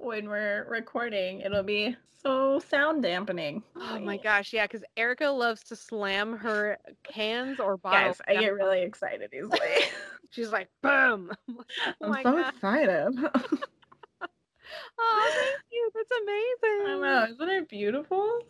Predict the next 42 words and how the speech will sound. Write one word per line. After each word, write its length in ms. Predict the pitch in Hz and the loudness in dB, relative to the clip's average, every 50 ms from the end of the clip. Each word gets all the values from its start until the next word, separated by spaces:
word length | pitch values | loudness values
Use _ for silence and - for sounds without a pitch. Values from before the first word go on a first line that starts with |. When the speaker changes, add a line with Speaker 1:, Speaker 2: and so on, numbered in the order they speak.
| _ _ | _ _
Speaker 2:
Pretty 200 | - 320 294 233 | -4 -2 -2 -2
Speaker 1:
Ugh, 100 | 214 208 - | -2 -4 -4
Speaker 2:
beautiful. 320 | 320 - - - - - - _ - | -6 -6 -6 -8 -10 -12 -14 _ -14
Speaker 1:
I 100 | - - | -12 -8
know. 440 | - 226 - - - - - 254 247 247 | -6 -6 -4 -4 -4 -2 -2 -2 -2 -2
It's, 100 | - - | 0 2
like, 340 | 196 175 170 175 - - - - _ _ - - - | 2 4 4 2 0 -4 -12 -16 _ _ -20 -10 -4
kind 220 | - 214 165 170 | 0 0 2 2
of 60 | 170 | 2
the 80 | 170 170 | 2 0
most 420 | 170 165 165 165 - - - - _ _ _ - - - | 0 -2 -2 -4 -6 -10 -20 -20 _ _ _ -14 -6 -2
gorgeous 320 | - 170 170 180 - 170 | 0 0 0 0 -4 -4
thing 220 | - - 180 185 185 | 0 0 2 2 2
I've 120 | 185 185 | 2 4
ever 180 | 196 190 196 196 190 - | 4 4 4 4 4 2
seen. 340 | 190 214 233 170 151 - 185 180 | 0 2 2 2 4 4 4 4
<laughs> 1300 | 247 - - 294 247 - 359 - - 392 - - - - - - _ _ - - _ - - _ _ - | 4 4 4 4 4 4 0 -2 -2 -6 -8 -10 -14 -20 -20 -20 _ _ -20 -20 _ -20 -20 _ _ -6
Speaker 2:
I 120 | 220 220 214 | -2 -2 0
don't 180 | 226 240 233 | 0 -2 0
know 160 | 233 220 220 220 | 4 6 6 6
if 140 | 214 214 - | 6 4 4
Bobby's 360 | 208 190 180 180 208 196 - | 2 2 2 2 -2 -4 -2
gonna 160 | - 208 208 202 | 0 0 2 2
really 280 | 196 190 185 180 180 | 2 0 0 0 -2
appreciate 580 | 185 180 - 165 156 160 - - - - - - - | -4 -6 -6 -8 -8 -8 -8 -8 -8 -8 -8 -8 -6
my 80 | - - | -8 -6
Speaker 1:
I 40 | |
Speaker 2:
gift. 220 | - - - 622 - | -4 -4 -4 0 2
Speaker 1:
know. 260 | - - 214 208 - - 349 - - 381 320 - - | 2 2 2 2 -2 -6 -10 -8 -8 -8 -8 -6 -4
I'm 140 | 233 233 233 | -4 -4 0
so 200 | - 233 214 208 | 2 4 4 4
intrigued 480 | 202 190 233 247 196 190 185 180 208 | 2 0 -2 -2 -2 -2 -2 0 2
by 140 | 202 185 180 180 | 4 4 4 4
it 140 | 185 180 | 2 2
now. 340 | 190 190 190 185 185 196 233 | 2 4 4 4 4 4 2
When 220 | 285 294 247 233 220 | 0 -2 -2 -2 0
you 140 | 214 220 | 0 0
said 240 | 254 - 180 170 175 | 0 2 0 2 4
that, 140 | 190 180 180 | 4 4 4
I 140 | 185 185 190 | 4 4 2
was 100 | 202 - | 0 -2
like, 320 | 180 165 175 180 220 - | -2 -2 -2 -4 -6 -10